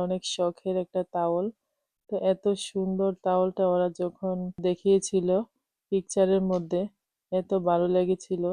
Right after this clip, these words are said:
তারপর এখানে নিয়েছি আরেকটা কুশন কভার। তো কুশন কভারটাও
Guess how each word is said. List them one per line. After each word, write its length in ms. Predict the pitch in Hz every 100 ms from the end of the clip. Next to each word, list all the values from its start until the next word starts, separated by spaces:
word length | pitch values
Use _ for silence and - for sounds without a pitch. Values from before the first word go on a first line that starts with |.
| 214 _
তারপর 380 | 196 190 185 196 208 - -
এখানে 380 | 190 190 190 190
নিয়েছি 420 | 185 185 180 - 214 - - -
আরেকটা 420 | 180 180 - 190 190
কুশন 360 | - 190 - 196 190
কভার। 340 | 190 175 175 202 - _
তো 60 | - 190 -
কুশন 340 | 196 - 202 196
কভারটাও 640 | 196 185 190 - 196 196